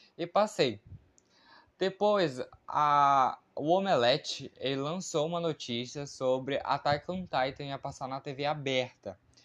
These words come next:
E aí que eu fui ler a notícia, porque eu tava querendo assistir Attack on Titan, né? E aí eu vi a notícia e eu vi que era Loading, e eu vi que a, o canal já tinha estreado. Quando eu vi isso,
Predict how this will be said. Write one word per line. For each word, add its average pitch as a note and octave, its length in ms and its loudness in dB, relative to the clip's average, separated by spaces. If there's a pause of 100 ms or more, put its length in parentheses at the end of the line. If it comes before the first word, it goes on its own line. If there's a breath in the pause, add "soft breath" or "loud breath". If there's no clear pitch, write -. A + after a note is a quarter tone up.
(360 loud breath)
E D3+ 160 -2
aí D#3 280 2
que F3 100 -12
eu E3 60 -8
fui - 220 -6
ler E3+ 280 0
a F3 80 2
notícia, A2+ 640 -10 (260)
porque C3 220 -8
eu C#3 180 -2
tava B2+ 220 -2
querendo B2 280 -6
assistir B2+ 220 -10
Attack B2+ 300 -8
on D#3 180 -12
Titan, A2 440 -2
né? G2 180 -10 (580 soft breath)
E A#2 60 -4
aí A2 100 -2
eu B2 160 -2
vi C#3 320 -4
a D#3 60 0
notícia C3 680 -6
e C#3+ 60 -4
eu C3+ 140 -6
vi C3+ 420 -6
que D#3 80 -6
era D3+ 220 2
Loading, C#3+ 640 -2
e C3+ 40 -10
eu C#3+ 140 -6
vi D#3 160 -8
que E3+ 140 -10
a, D#3 100 -6 (140)
o C#4 100 -14
canal D3+ 380 -2
já D#3+ 100 -10
tinha F#3+ 260 -10
estreado. A#2+ 640 2 (800 soft breath)
Quando F3 160 -2
eu E3+ 100 0
vi D#3 480 -2
isso, C#3 320 -4